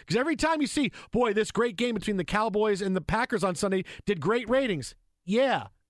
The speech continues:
that's kind of the reason. People aren't not, uh, I'm, I'm kneeling and I'm,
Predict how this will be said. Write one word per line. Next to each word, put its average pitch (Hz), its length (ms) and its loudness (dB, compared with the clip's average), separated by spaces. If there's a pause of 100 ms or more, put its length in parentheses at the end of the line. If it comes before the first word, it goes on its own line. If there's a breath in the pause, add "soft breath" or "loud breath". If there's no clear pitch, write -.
that's 220 200 0
kind 247 320 0
of 240 60 0
the 233 100 0
reason. 220 480 0 (240 loud breath)
People 247 280 0
aren't 240 200 0
not, 214 400 0
uh, 165 120 2
I'm, 202 220 -2
I'm 202 260 0
kneeling 233 320 0
and 214 80 0
I'm, 202 200 0